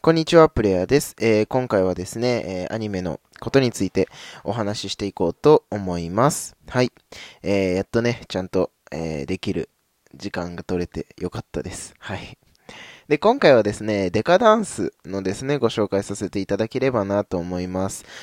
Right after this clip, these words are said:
うん、このデカダンスはね、えっと、すごくね、なんかこう、自由とかね、うん、その、<clears throat> なんていうのかな。周りの価値観みたいなものがね、すごくこう、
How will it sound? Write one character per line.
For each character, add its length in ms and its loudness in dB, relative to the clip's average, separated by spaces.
う 80 -4
ん、 220 -6
こ 120 -2
の 260 4
デ 120 2
カ 120 4
ダ 140 4
ン 60 0
ス 120 -4
は 120 0
ね、 320 -4
え 80 -2
っ 20 -6
と、 520 0
す 180 -2
ご 140 6
く 100 0
ね、 140 -2
な 100 0
ん 60 -8
か 80 -8
こ 160 -6
う、 40 -2
自 200 -4
由 240 6
と 100 -4
か 160 -8
ね、 320 -8
う 80 -10
ん、 180 -10
そ 200 -6
の、 320 -6
<clears throat> 200 -6
な 200 -6
ん 60 -14
て 100 -10
い 80 -4
う 60 -8
の 80 -14
か 120 -8
な。 180 -10
周 340 6
り 80 -2
の 120 -4
価 160 -4
値 160 -6
観 200 0
み 80 -6
た 120 -2
い 60 -2
な 100 -8
も 120 -8
の 120 -8
が 120 -8
ね、 140 -8
す 160 -6
ご 120 2
く 140 -20
こ 360 2
う、 40 -20